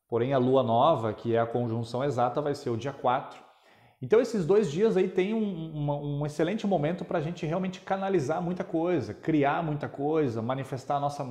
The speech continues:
ah, criatividade, nosso poder de criação.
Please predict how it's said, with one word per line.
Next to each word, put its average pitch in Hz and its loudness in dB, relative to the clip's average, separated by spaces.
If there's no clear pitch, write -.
ah, 113 -6
criatividade, 117 0
nosso 131 -6
poder 180 4
de 151 0
criação. 143 0